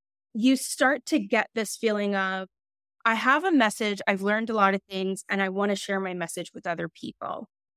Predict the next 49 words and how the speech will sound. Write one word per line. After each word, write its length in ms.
And 340
you 100
can 160
either 340
get 180
frustrated 580
because 260
no 100
one's 160
listening 360
to 100
you, 360
or 500
you 140
can 300
really 300
attract 500
the 80
people 440
who 480
are 100
for 300
you, 520
who 420
need 560
to 100
hear 220
that 180
message. 380
So 180
you're 100
not 120
supposed 200
to 80
worry 280
about 200
the 80
people 360
who 420
aren't 200
listening, 500
'cause 120
those 200
aren't 260
people 240
who 60
need 180
the 40
message. 600